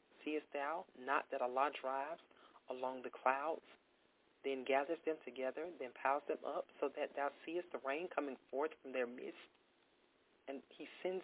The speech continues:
down from the heaven clouds like mountains, wherein is hail, afflicting there with whom he pleases, and turneth it away from whom he pleases. The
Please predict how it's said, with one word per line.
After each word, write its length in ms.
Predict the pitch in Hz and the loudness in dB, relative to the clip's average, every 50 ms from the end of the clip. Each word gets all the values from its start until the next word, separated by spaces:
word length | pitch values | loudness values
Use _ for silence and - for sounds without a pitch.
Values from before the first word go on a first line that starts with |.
| 139 127 | 0 0
down 320 | 165 185 190 180 156 147 - | 2 2 4 0 0 0 -2
from 140 | - 156 151 | -8 -6 -4
the 100 | 147 139 - | -6 -6 0
heaven 400 | - 196 208 202 - 143 143 147 - - _ _ - _ _ - - _ _ - - - | 4 4 4 4 2 -6 -8 -8 -16 -20 _ _ -20 _ _ -20 -20 _ _ -16 2 6
clouds 440 | - 202 208 190 143 127 - - - - - - | 8 8 8 8 6 4 4 -2 -10 -16 -12 -6
like 320 | 135 151 160 160 - - - - _ - 131 | 2 4 4 4 4 2 -8 -14 _ -10 -2
mountains, 480 | 143 170 196 196 - - - 104 113 - - _ - _ _ _ _ _ _ _ _ | 0 2 2 2 0 -2 -8 -8 -8 -10 -14 _ -20 _ _ _ _ _ _ _ _
wherein 380 | - 131 143 143 147 151 165 170 151 - _ _ _ _ _ _ _ _ _ _ _ _ _ _ _ | 0 2 2 4 2 2 0 -2 -6 -10 _ _ _ _ _ _ _ _ _ _ _ _ _ _ _
is 160 | - 156 156 - - | -2 -2 -2 2 4
hail, 320 | 196 208 214 170 117 117 139 - - - - - - _ _ _ _ _ _ - _ _ _ _ _ - - | 4 4 6 4 2 0 0 -4 -12 -18 -18 -20 -20 _ _ _ _ _ _ -20 _ _ _ _ _ -12 -2
afflicting 720 | - - - - - - - 175 196 - - - 131 120 123 120 - _ _ _ _ _ _ _ _ _ _ _ _ _ _ - - _ _ _ _ _ _ _ _ _ _ _ | -2 -2 -2 -2 -12 -4 0 2 0 0 0 -12 -12 -10 -12 -16 -16 _ _ _ _ _ _ _ _ _ _ _ _ _ _ -20 -20 _ _ _ _ _ _ _ _ _ _ _
there 320 | 139 151 156 143 135 147 - - - - 135 127 | 10 10 10 10 10 2 -2 -10 -16 -16 -4 0
with 100 | 160 151 - - - | 0 0 0 0 0
whom 180 | 196 190 165 - | 0 0 2 -2
he 120 | 165 160 - - | -6 -10 -12 -8
pleases, 400 | - 208 202 185 135 127 127 - - - _ - - - _ _ _ _ | -8 -8 -8 -4 -6 -6 -6 -6 -10 -20 _ -20 -20 -20 _ _ _ _
and 140 | - 131 123 120 - - | -8 -8 -8 -8 -2 2
turneth 200 | - 170 175 160 | 4 4 6 6
it 160 | 160 - 147 | 4 6 6
away 260 | 156 151 170 202 240 | 4 6 8 6 6
from 200 | 247 - - 139 127 - | 6 2 -4 -6 -6 -6
whom 120 | 135 131 123 - | -8 -8 -8 -8
he 100 | 123 120 - - | -12 -12 -12 -8
pleases. 400 | - 131 123 120 - 127 117 - - - - _ _ - - - - - _ _ _ _ _ _ _ - - | -8 -6 -8 -6 -8 -10 -10 -10 -12 -20 -20 _ _ -20 -20 -20 -20 -20 _ _ _ _ _ _ _ -8 -8
The 100 | 123 | -8